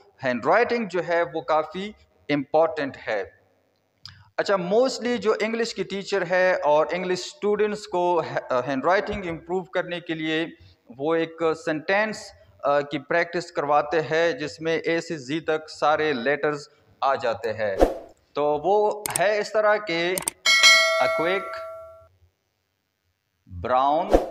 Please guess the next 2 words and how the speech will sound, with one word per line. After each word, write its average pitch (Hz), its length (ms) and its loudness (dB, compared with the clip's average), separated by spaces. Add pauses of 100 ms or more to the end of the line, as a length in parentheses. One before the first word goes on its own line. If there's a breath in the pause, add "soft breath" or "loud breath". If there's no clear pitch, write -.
(1700)
fox 131 360 2 (4000)
jumps 147 680 -6